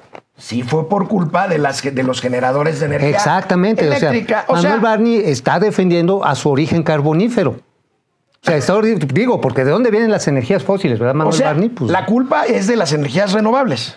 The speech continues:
Speaker 2: Pues sí, claro. A ver, son, son fifís, ¿verdad que sí, Manuel? Mira,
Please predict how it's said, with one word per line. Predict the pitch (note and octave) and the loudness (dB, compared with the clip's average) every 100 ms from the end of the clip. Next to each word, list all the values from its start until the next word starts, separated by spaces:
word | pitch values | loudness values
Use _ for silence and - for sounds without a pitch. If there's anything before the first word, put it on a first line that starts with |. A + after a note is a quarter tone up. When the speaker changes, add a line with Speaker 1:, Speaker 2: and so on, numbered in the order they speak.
| _ | _
Speaker 2:
Pues | D3 A#2 | -4 -2
sí, | D3 D3+ F#3+ | 0 0 0
claro. | E3 F#3+ G3 | 0 2 2
A | |
ver, | D#3 C3+ - - G#2 | 2 0 -4 -6 -6
son, | - A#3 C#4+ A#3+ - D#3 | -2 0 0 0 0 -2
son | - C4+ | 0 -2
fifís, | C4 G3 - D#3+ C3+ - - | 0 0 0 0 0 -6 -4
¿verdad | C3+ D#3 | -2 0
que | F3+ | -2
sí, | D3+ | 0
Manuel? | E3+ D#3+ A3+ B3 - - - | 0 2 0 -4 -18 -20 -4
Mira, | D#3 D3 - | -2 -2 -4